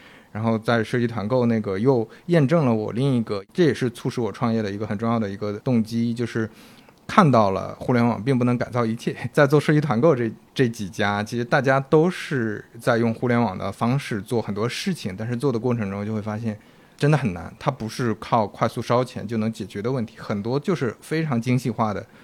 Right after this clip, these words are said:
它都不能称为运营了，很多都是线下的一些操作。你这仓库怎么分拣这件事儿，它是需要打磨非常久的，你不可能说有一个聪明人来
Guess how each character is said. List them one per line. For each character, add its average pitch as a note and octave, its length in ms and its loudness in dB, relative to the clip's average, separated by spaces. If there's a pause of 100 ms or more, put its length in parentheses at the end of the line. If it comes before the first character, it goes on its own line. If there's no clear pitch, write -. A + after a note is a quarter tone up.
(140)
它 - 80 0
都 E3 80 2
不 E3+ 140 0
能 C#3+ 160 2
称 C#3+ 360 0
为 D3 180 0
运 D3+ 200 2
营 G#2+ 180 2
了， A2+ 200 -2
很 G#2 160 -4
多 B2 160 0
都 D3+ 80 2
是 D3 100 -2
线 D3 280 0
下 E3+ 240 0
的 A2 120 -2
一 G#2 120 -4
些 A2 340 -6
操 F#3 220 4
作。 F#3 280 0
你 G#2+ 120 0
这 F#3 180 -4
仓 F#3+ 260 2
库 F#3+ 160 0
怎 A#2 80 0
么 A2+ 120 4
分 E3+ 200 4
拣 C3+ 260 2 (420)
这 G#3+ 120 6
件 C#3 220 4
事 C3+ 120 0
儿， A#2+ 100 4
它 C3+ 100 -2
是 D3+ 80 -4
需 - 160 -10
要 D3 80 2
打 - 160 -4
磨 G#2+ 180 -4
非 D#3+ 220 -2
常 C3 160 2
久 A2+ 140 -2
的， - 240 -10
你 A2+ 80 -4
不 A2+ 120 -2
可 C3+ 120 2
能 A2 120 2
说 B2+ 220 0
有 G#2+ 140 0
一 G#2 80 -4
个 B2 100 -2
聪 D3 180 0
明 C3+ 140 6
人 A2 240 0
来 A#2 220 -4